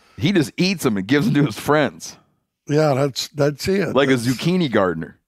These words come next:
Speaker 2: Yeah.
Speaker 1: <laughs>
Speaker 2: And
Speaker 1: Which
Speaker 2: it's
Speaker 1: is, like, the greatest thing on the planet. So we're gonna hear all about how to have a, how to have your own crawfish pond.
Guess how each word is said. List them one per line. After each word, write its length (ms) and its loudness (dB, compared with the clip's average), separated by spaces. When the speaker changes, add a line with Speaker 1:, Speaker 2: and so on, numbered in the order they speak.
Speaker 2:
Yeah. 280 0
Speaker 1:
<laughs> 80 -12
Speaker 2:
And 180 2
Speaker 1:
Which 120 4
Speaker 2:
it's 60 0
Speaker 1:
is, 140 0
like, 160 2
the 60 -2
greatest 400 2
thing 160 2
on 100 2
the 80 -4
planet. 320 0
So 100 -6
we're 60 0
gonna 160 0
hear 160 2
all 120 0
about 300 0
how 220 2
to 60 2
have 160 0
a, 180 -4
how 80 0
to 80 0
have 180 0
your 120 -4
own 100 -6
crawfish 460 -2
pond. 280 -10